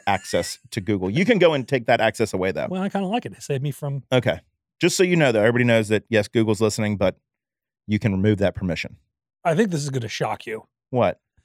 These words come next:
Speaker 2: Not a single s-, U S state has officially used guillotines
Speaker 1: I'm not
Speaker 2: for
Speaker 1: talking,
Speaker 2: executions.
Speaker 1: I'm not talking about the guillotine. I'm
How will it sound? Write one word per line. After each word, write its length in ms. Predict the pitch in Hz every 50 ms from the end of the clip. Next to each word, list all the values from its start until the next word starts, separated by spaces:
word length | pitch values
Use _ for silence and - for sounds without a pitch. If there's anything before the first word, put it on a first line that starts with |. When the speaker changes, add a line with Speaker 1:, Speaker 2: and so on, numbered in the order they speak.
| _ _ _ _ _ _ _
Speaker 2:
Not 220 | - 156 185 226 220
a 20 |
single 540 | - - - 190 202 220 240 240 240 226 202 -
s-, 200 | - - - -
U 180 | - 170 196 202
S 120 | 185 -
state 260 | - - 170 165 156
has 160 | 131 135 131
officially 480 | 131 120 - - 202 - - - 190 185
used 300 | 170 160 160 156 147 -
guillotines 320 | - 147 147 147 - -
Speaker 1:
I'm 180 | 147 147 147 -
not 80 | 143 127
Speaker 2:
for 60 | 151
Speaker 1:
talking, 80 | 151 127 113 -
Speaker 2:
executions. 200 | - - 156 139 131
Speaker 1:
I'm 60 | 143
not 140 | 143 127 113
talking 180 | 139 123 110
about 160 | 107 98 -
the 80 | - 113
guillotine. 420 | 98 104 98 95 - - 73 55
I'm 40 | -